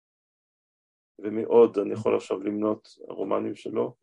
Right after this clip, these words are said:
ותרגומים מצוינים של מרים טבעון, למי שקורא את זה בעברית,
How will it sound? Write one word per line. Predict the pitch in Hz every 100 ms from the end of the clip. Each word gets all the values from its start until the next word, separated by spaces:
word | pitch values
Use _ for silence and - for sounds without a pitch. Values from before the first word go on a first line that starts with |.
| _ _ _ _ _ -
ותרגומים | - 104 107 117
מצוינים | 117 117 104 104 113
של | 113 101
מרים | 98 101 104 -
טבעון, | - - 113 120
למי | 101 101
שקורא | - 90 - 90 98
את |
זה | -
בעברית, | - 87 85 - - - 131 -